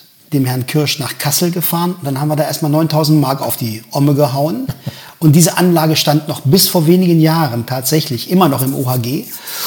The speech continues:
Und auf einmal, also nach uns, wir waren einfach ein unglaublich erfolgreicher Musikleistungskurs, wenn Leute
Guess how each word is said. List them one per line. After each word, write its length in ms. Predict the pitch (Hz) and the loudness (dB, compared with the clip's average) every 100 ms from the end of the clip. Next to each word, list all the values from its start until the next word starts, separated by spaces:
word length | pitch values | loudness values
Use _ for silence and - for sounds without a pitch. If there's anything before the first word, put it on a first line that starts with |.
| - | -4
Und 100 | 160 | 0
auf 160 | 165 - | 0 0
einmal, 380 | 156 202 240 269 - | 2 2 0 -4 -4
also 140 | 151 143 | 2 6
nach 380 | 151 214 226 | 6 6 2
uns, 300 | 220 202 - | 4 4 4
wir 140 | 143 123 | 2 2
waren 160 | 147 160 | 2 2
einfach 200 | 147 143 | 0 -4
ein 140 | 131 | -4
unglaublich 400 | - 202 196 - | 0 2 2 -2
erfolgreicher 680 | 151 - 175 160 143 143 131 - - - | -4 -2 -2 0 0 0 -6 -10 -20 -2
Musikleistungskurs, 960 | 143 135 147 135 151 131 - 127 156 | 2 4 4 2 4 2 0 -2 -2
wenn 140 | 139 139 | 2 4
Leute 400 | 151 165 165 | 4 4 0